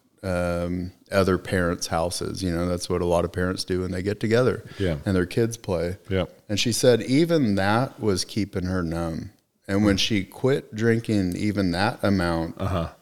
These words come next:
Speaker 1: she's had all these feelings come in that she hadn't had.
Speaker 2: Really?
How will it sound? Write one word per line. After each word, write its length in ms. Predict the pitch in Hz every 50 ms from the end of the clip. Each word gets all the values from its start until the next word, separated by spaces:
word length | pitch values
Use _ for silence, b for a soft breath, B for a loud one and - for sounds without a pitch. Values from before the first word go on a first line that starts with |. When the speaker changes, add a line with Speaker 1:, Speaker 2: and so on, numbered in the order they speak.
| _ _
Speaker 1:
she's 360 | _ - - 113 107 101 101 -
had 220 | 107 107 95 95
all 240 | - 76 87 95 95
these 260 | 92 95 92 90 -
feelings 460 | - - 90 90 92 92 92 87 85 -
come 240 | - 92 85 80
in 140 | 82 82 80 82
that 120 | 80 -
she 160 | - - 80 80
hadn't 340 | 82 80 76 71 78 78 80
had. 300 | - - 82 82 90 107 - _ -
Speaker 2:
Really? 580 | 92 92 95 92 92 95 90 80 73 73 71